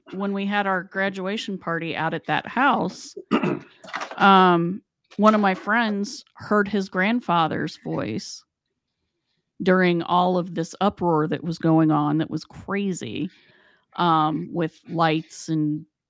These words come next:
humanoid creatures and things and everything. Um,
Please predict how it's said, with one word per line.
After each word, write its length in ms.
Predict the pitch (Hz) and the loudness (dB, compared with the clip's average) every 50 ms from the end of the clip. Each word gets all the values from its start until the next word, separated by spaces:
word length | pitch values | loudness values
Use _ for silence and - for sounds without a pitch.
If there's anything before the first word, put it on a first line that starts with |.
| _ _ _ _ _ _ - | _ _ _ _ _ _ -8
humanoid 560 | - - 185 185 180 175 165 165 160 160 160 | 0 2 4 4 4 4 4 2 2 0 -2
creatures 640 | - - 175 170 160 - - 165 156 156 160 160 - | -4 -2 0 0 0 0 -2 -2 0 0 -2 -2 -2
and 220 | 156 151 156 - | -2 -2 -2 0
things 540 | - 165 160 156 151 151 151 156 156 - - | 0 2 2 4 4 4 2 2 0 -2 -2
and 260 | 160 151 143 147 170 - _ _ _ _ _ _ - | -2 -2 -2 -2 -4 -6 _ _ _ _ _ _ 0
everything. 640 | 170 170 156 160 156 - 156 151 147 147 151 208 185 _ _ _ _ _ _ _ _ _ - - _ _ - - | 0 0 2 0 -2 -2 -2 -2 0 0 -2 -4 -4 _ _ _ _ _ _ _ _ _ -20 -20 _ _ -2 2
Um, 640 | 175 170 165 160 151 151 151 151 147 151 170 | 4 4 6 6 6 4 4 2 2 0 -4